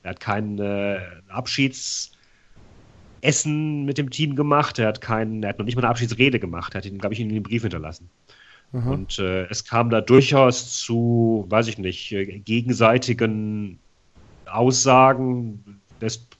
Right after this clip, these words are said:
Speaker 1: Präsidenten und des Trainers, die so klangen, als sei da ziemliches Tisch-, Tischtuch zerschnitten, was da immer dann auch vorgefallen ist. Ähm, keine Ahnung, ob man das nicht irgendwie da auch kitten könnte, aber das ist, das liegt jetzt erstmal so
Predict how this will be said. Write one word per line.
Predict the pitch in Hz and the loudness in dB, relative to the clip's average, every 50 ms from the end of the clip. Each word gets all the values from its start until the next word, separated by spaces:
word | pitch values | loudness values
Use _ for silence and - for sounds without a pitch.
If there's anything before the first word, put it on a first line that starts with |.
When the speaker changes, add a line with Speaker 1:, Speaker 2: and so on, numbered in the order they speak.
| _ _ | _ _
Speaker 1:
Präsidenten | _ - 113 101 101 110 117 117 120 117 117 127 110 | _ -4 -2 -2 4 4 4 4 4 2 -2 -2 -2
und | 110 117 113 | 0 0 0
des | 117 110 - | 0 -2 -2
Trainers, | - - 113 113 117 123 123 120 123 - | 0 0 2 4 4 4 4 2 0 -2
die | 113 | -4
so | 101 107 104 | -2 -2 -2
klangen, | 101 - 117 107 110 113 110 | 2 2 2 2 2 0 0
als | 104 104 98 | -2 -2 0
sei | - 107 107 | 0 2 2
da | 107 104 | 2 2
ziemliches | 104 - 117 110 104 104 - | 0 -2 -4 -4 -4 -4 -8
Tisch-, | - - - - | -10 -14 -14 -12
Tischtuch | - - 120 117 - - 101 | -4 -2 -2 -2 -2 -6 -8
zerschnitten, | - 101 92 - 104 92 98 95 | -6 -6 -4 -2 -4 -4 -2 -2
was | 104 104 - | -4 -2 0
da | 123 | 0
immer | 101 107 117 | 0 2 2
dann | 113 110 98 | 0 2 0
auch | 98 92 | -2 0
vorgefallen | - 104 101 107 101 - 90 80 80 82 82 | 0 0 0 0 -4 -6 -8 -8 -8 -10 -10
ist. | 85 85 - - - - - - - - - - - - - - - - - - _ _ _ _ _ _ _ - | -10 -12 -12 -16 -18 -20 -20 -20 -20 -20 -20 -20 -20 -20 -20 -20 -20 -20 -20 -20 _ _ _ _ _ _ _ -6
Ähm, | 80 85 87 85 87 87 87 87 82 80 71 - _ - 82 - _ _ - - - - | -4 -2 -2 -2 -2 -4 -6 -6 -8 -8 -10 -14 _ -20 -20 -20 _ _ -20 -20 -20 -16
keine | - - 101 101 101 92 | -8 -4 0 0 2 4
Ahnung, | 104 120 123 117 | 4 4 6 6
ob | 123 120 | 4 4
man | 117 113 | 2 0
das | 98 110 - | 0 -2 0
nicht | 123 120 113 131 | 0 -2 0 0
irgendwie | 120 113 113 117 117 | 0 0 2 0 2
da | 113 107 98 | 4 2 2
auch | 92 - - | 2 -2 -2
kitten | - 147 - 156 147 | -4 -4 -4 -4 -2
könnte, | - 156 151 151 - 143 | 0 0 0 2 2 0
aber | 120 - 113 | 0 0 0
das | 113 110 110 - | 0 -2 -2 -2
ist, | 120 117 120 - - - - 107 | -2 -4 -4 -6 -8 -10 -10 -12
das | 101 - | -6 -4
liegt | 127 123 120 | -4 -6 -6
jetzt | - - - | -8 -6 -4
erstmal | 113 113 117 - 117 110 | -4 -2 -2 -2 -2 -2
so | 101 107 107 104 101 98 | 0 0 0 0 0 -2